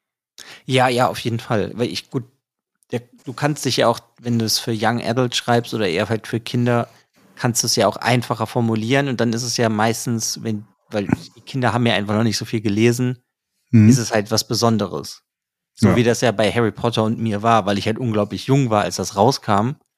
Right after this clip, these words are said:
Speaker 1: Und ich halt direkt mit eingestiegen bin. So ist
Speaker 2: Ja.
Speaker 1: das halt eine faszinierende Welt gewesen. Und dann kannst du natürlich auch nicht so aus dir rausgehen beim Schreiben und dann wird's super krass, weil du ge-, du wächst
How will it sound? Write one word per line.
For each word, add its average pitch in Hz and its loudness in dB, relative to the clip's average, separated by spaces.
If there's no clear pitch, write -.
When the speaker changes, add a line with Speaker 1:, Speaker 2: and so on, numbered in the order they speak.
Speaker 1:
Und 101 -6
ich 101 -4
halt 107 -4
direkt 110 -4
mit 117 0
eingestiegen 117 -2
bin. 98 -8
So 113 -4
ist 101 4
Speaker 2:
Ja. 101 6
Speaker 1:
das 110 0
halt 107 -2
eine 110 -2
faszinierende 107 -2
Welt 127 2
gewesen. 107 -4
Und 101 -12
dann 104 -2
kannst - -4
du 120 -2
natürlich 107 -2
auch 104 -4
nicht 101 -4
so 98 -4
aus - 0
dir 98 2
rausgehen 107 4
beim 92 2
Schreiben 95 -2
und 92 -2
dann 95 0
wird's 95 -6
super 92 -4
krass, - -6
weil 95 -4
du 95 -6
ge-, 120 -4
du 110 -8
wächst 120 -2